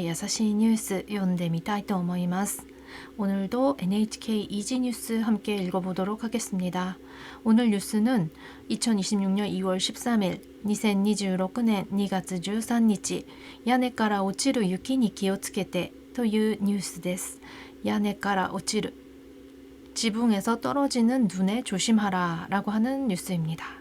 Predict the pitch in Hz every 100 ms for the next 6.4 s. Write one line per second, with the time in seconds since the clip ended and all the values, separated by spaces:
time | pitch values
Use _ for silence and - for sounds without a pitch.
0 | - - - - - - 247 233 185 -
1 | - - - - - 220 214 220 190 180
2 | 190 233 277 - - - - 233 - 277
3 | 233 170 - - - 247 254 190 185 254
4 | - - - 214 208 - 220 - - -
5 | - 220 185 185 - - - - 233 226
6 | 226 - 214 -